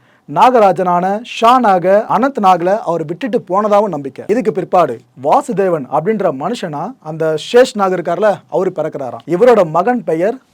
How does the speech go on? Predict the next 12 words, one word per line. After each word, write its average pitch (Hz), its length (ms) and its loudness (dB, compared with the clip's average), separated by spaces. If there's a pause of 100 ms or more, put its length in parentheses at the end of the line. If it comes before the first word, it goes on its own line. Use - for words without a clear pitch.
(140)
தனசர். 180 420 -2 (200)
ஏன்னா, 175 180 -4
மனுஷனா 196 340 -2
பிறக்கிறாங்க 196 360 2
அப்படின்னா 170 240 -4
அந்த 151 100 -4
கர்மாவெல்லாம் 202 400 0
ஃபேஸ் 190 160 -6
பண்ணி 175 180 -6
ஆகணும்ல. 160 460 -2
அந்த 220 280 0
வகையில 165 320 0